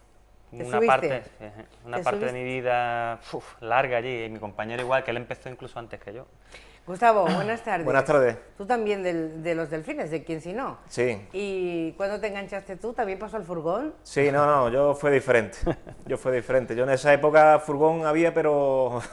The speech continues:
Speaker 3: <laughs> era
Speaker 1: Era un
Speaker 3: más
Speaker 1: poquito
Speaker 3: vie-,
Speaker 1: grande, era un poquito
Speaker 3: sí, era
Speaker 1: grande,
Speaker 3: un
Speaker 1: ¿no?
Speaker 3: poquito más viejecito y no, no recogía en ningún lado. Y yo fui por un, unos amigos de allí de la barriada, que fueron allí a, a practicar y ya empecé yo con ellos.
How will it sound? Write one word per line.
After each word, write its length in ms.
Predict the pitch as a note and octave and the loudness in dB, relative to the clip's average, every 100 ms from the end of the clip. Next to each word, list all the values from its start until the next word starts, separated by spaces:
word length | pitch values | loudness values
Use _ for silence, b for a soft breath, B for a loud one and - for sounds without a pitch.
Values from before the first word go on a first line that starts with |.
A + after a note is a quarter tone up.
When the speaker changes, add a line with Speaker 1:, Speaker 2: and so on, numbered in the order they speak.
| F5 | -14
Speaker 3:
<laughs> 200 | F5 - | -16 2
era 440 | G#3+ D#3 D3 D3 C#3+ | 8 10 10 10 8
Speaker 1:
Era 20 | |
un 80 | - | 8
Speaker 3:
más 160 | C#3+ | 8
Speaker 1:
poquito 200 | C#3+ G3 | 10 10
Speaker 3:
vie-, 80 | B3 | 8
Speaker 1:
grande, 180 | C#3 B3 | 8 6
era 80 | B3+ | 4
un 60 | |
poquito 180 | B3+ F#3 | 6 8
Speaker 3:
sí, 40 | D#3+ | 10
era 80 | D3+ | 10
Speaker 1:
grande, 180 | D#3+ G#3+ | 10 6
Speaker 3:
un 60 | |
Speaker 1:
¿no? 60 | F#3 | 6
Speaker 3:
poquito 280 | E3+ D#3 D#3 | 6 6 6
más 200 | D3+ C#3 | 6 6
viejecito 500 | C#3 C3 D3 D3+ D3+ | 6 4 2 2 2
y 40 | |
no, 160 | C#3 C3+ | 2 2
no 100 | C3 | 2
recogía 280 | C3 C3 C3 | 4 6 6
en 60 | B2+ | 4
ningún 220 | B2 B2 | 2 4
lado. 200 | A2+ - b b b b b b b _ - | 2 2 b b b b b b b _ -2
Y 460 | D3+ C#3+ C#3 C3+ | 2 4 2 4
yo 120 | D3 D3+ | 6 6
fui 140 | E3+ | 4
por 140 | F3 F3 | 4 2
un, 760 | E3+ E3 E3 E3 D3+ B2+ - - | 2 -4 -6 -10 -12 -14 -18 -18
unos 460 | D#3+ D#3 D#3 D3+ D3 | -14 -8 -2 0 2
amigos 460 | D#3 F#3+ G3 B3 - | 2 2 0 -2 -8
de 120 | C3+ | -4
allí 140 | A#2+ C3+ | -2 -2
de 160 | C#3+ | 0
la 80 | C#3 | 2
barriada, 520 | C#3+ C#3+ E3+ F3 A3+ - _ _ _ - | 2 4 4 4 2 -10 _ _ _ -6
que 100 | A#2+ | -6
fueron 380 | - B2+ C3 C3 | -2 -2 0 -4
allí 500 | C3 C#3 C#3 C#3 C3+ | -4 -4 -6 -4 -2
a, 480 | C#3 C#3 C3+ C3+ C3 | 0 0 -2 -6 -4
a 60 | |
practicar 560 | C#3+ C3+ C#3+ D3 F#3 G3 | -4 -4 -2 0 0 0
y 80 | D#3 | 0
ya 480 | C#3 C3+ C3+ C3 | 2 2 0 -4
empecé 400 | C3 C3 C3 C3+ | -8 -8 -6 -4
yo 160 | C3 C3 | 0 0
con 140 | C3 | 0
ellos. 320 | C#3 D3 E3+ | -2 -4 -8